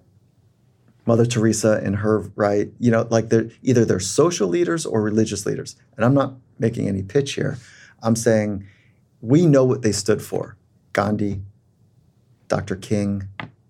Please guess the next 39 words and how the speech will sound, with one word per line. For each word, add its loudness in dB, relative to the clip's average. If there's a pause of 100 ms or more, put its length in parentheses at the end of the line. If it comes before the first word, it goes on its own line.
(300)
Martin -2
Luther -4
King -6
Junior, -2 (220)
Malcolm -2
X. -8 (1500)
You -16
know, -10
I -8
can -6
go -2
on -2
and 0
on. 0
Like, -4 (120)
we 6
know 6
what 0
they -2
stood -2
for -6
because -6 (600)
they -4
were -4
about -4
it. -8 (340)
They 6
were 4
clear 2
on 2
their 4
first -2
principles. -4 (300)
And 4
then, 2 (360)
if -10
we 0
deconstruct -2
it, -4